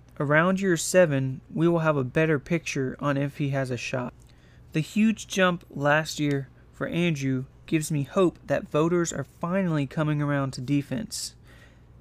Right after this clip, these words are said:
This is not the Offense Hall of Fame. This is not the Batting Hall of Fame.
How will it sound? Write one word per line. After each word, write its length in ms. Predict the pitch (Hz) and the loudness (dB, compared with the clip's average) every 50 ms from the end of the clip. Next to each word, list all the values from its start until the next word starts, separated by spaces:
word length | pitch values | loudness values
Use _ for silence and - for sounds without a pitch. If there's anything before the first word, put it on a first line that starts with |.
| - - | -8 -2
This 220 | - 165 185 - | 0 0 2 2
is 260 | 190 185 175 156 151 151 | 2 2 2 2 0 0
not 320 | 156 151 151 151 - - - - - - - - | 2 2 2 2 -2 -6 -12 -20 -20 -20 -16 -12
the 380 | - 135 147 143 143 143 143 139 - - - - - | -8 -4 -2 0 0 0 0 -4 -6 -14 -14 -6 0
Offense 480 | 151 156 160 156 - - 139 - - - | 2 2 2 2 0 -2 -2 -2 -2 -4
Hall 220 | - 135 135 131 | -2 -2 -2 -2
of 80 | 127 - | -4 -6
Fame. 400 | - 139 135 127 123 120 117 117 - - - - - - - | -4 -4 -4 -2 -4 -6 -8 -10 -14 -18 -20 -20 -10 -4 0
This 220 | 160 180 175 - | 0 2 2 4
is 180 | 180 165 151 156 | 2 2 2 2
not 320 | 156 151 151 151 - - - - | 2 2 2 2 0 -2 -8 -16
the 360 | - 190 - 151 151 147 - - 202 - | -8 -4 -2 -2 -2 -2 -4 -6 -8 -4
Batting 360 | - 151 156 160 165 165 151 135 | -2 0 2 2 2 2 0 -2
Hall 240 | 131 139 131 131 127 | -2 -2 -2 -2 -4
of 100 | 123 - | -4 -6
Fame. 400 | - 139 131 123 120 117 117 | -4 -4 -4 -4 -4 -6 -8